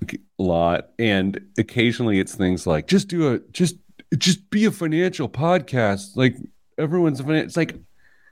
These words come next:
I feel you. There's a lot of amazing financial podcasts that are better than, than, than ours. Um, but this is what I wanna do. And I really don't care if people <laughs> don't like it.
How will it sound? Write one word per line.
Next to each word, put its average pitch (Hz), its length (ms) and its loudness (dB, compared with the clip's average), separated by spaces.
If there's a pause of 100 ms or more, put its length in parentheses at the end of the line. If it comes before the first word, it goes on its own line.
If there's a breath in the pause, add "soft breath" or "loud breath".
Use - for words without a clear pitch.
(320 soft breath)
I 127 100 6
feel 165 320 0
you. 110 300 -2 (240)
There's 139 160 0
a 151 60 0
lot 143 320 2
of 139 80 -2
amazing 143 840 0
financial 120 360 0
podcasts 104 800 0 (640 soft breath)
that 104 360 0
are 107 80 -2
better 101 340 0
than, 87 280 -4 (100)
than, 92 360 2 (100)
than 90 240 0
ours. 78 460 0 (340)
Um, 87 500 -2 (680)
but 139 180 -4
this 156 220 0
is 110 100 -8
what 104 160 2
I 90 100 2
wanna 87 240 -2
do. 95 420 0 (400)
And 107 180 -2
I 101 80 4
really 101 420 0
don't 95 200 -2
care 107 200 0
if 98 80 -4
people 117 200 2
<laughs> - 120 -2
don't 139 100 2
like 92 240 -2
it. - 120 -2